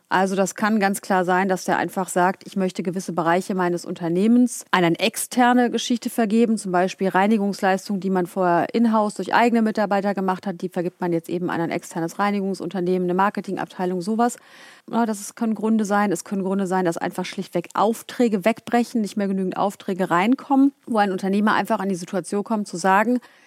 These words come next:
ich habe nicht mehr genug Arbeit für die Anzahl der Mitarbeiter, die ich bei mir beschäftige.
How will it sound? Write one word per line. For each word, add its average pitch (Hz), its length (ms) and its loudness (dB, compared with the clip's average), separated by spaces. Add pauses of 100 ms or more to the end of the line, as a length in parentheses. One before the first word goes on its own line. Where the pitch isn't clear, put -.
(300)
ich 214 160 0
habe 214 240 6
nicht 226 260 2
mehr 220 120 2
genug 196 340 -2 (260)
Arbeit 247 600 4
für - 160 -2
die 185 160 0
Anzahl 226 360 4
der 202 100 4
Mitarbeiter, 208 540 2
die 190 140 -2
ich - 120 -8
bei 196 100 -2
mir 185 140 2
beschäftige. 127 640 -2